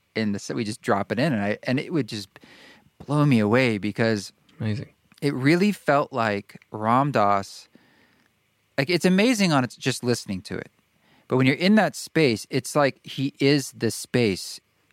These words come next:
Speaker 2: Mm.
Speaker 1: speaking to you. Like, you're, he's so perfectly, and the music is so perfectly brings you into that space of, like, aha about what's really going on. You know, and,
Speaker 2: Mm.
Speaker 1: and there's, I, I, the beauty, how many times tears would come through me when I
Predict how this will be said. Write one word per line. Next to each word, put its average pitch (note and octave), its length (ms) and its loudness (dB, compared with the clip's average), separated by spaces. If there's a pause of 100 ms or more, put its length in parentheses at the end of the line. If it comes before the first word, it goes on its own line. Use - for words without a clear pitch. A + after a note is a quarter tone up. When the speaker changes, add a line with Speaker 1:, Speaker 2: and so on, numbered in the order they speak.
Speaker 2:
Mm. A2 180 2
Speaker 1:
speaking A#2+ 520 0
to - 120 -6
you. B2+ 100 2
Like, A#2 100 -2
you're, C#3 180 0
he's C3+ 340 -4
so F3+ 240 0
perfectly, D3 920 -4
and B2+ 100 -2
the A2+ 60 0
music C3+ 400 0
is - 80 -8
so B2+ 120 0
perfectly C3 460 -4
brings B2 460 -2
you B2 120 -2
into B2+ 280 -4
that A2 200 0
space - 600 -4
of, A2+ 280 -6
like, A#2 280 -2 (440)
aha A#2 720 2 (520)
about A2+ 420 0 (640)
what's B2+ 400 -2
really A2 240 2
going G2+ 340 0
on. F#2 380 -8 (180)
You B2 100 -4
know, A#2 60 2
and, A2+ 140 2 (100)
Speaker 2:
Mm. G#2 40 -6
Speaker 1:
and C3 100 -2
there's, A#2 180 -2
I, C3 100 -4 (140)
I, C3+ 180 -4
the B2+ 120 -4
beauty, D#3+ 640 0 (300)
how D#3 120 -2
many D#3+ 160 -2
times C3+ 460 0
tears C#3 340 0
would A#2+ 140 -6
come A#2+ 200 -2
through A#2+ 280 -2
me A2+ 120 0
when G#2 140 -2
I G2+ 140 -4